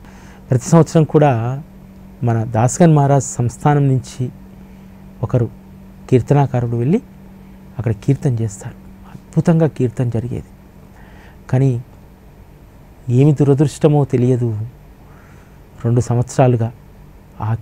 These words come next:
కీర్తనను చూసేటువంటి, వినేటువంటి అదృష్టం లేకుండా పోయింది. అందుకనే బాబావారు సాయి టీవీలో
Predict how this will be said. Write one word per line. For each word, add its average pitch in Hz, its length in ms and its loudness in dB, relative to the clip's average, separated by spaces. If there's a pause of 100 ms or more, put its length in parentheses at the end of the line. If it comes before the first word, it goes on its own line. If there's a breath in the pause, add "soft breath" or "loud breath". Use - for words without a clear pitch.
(100)
కీర్తనను 139 560 2 (420)
చూసేటువంటి, 120 720 -2
వినేటువంటి 120 640 -2
అదృష్టం 120 560 -2 (720 loud breath)
లేకుండా 123 340 0
పోయింది. 120 420 -6 (1200 loud breath)
అందుకనే 139 400 2 (720)
బాబావారు 120 520 0 (840 loud breath)
సాయి 127 320 2
టీవీలో 131 640 0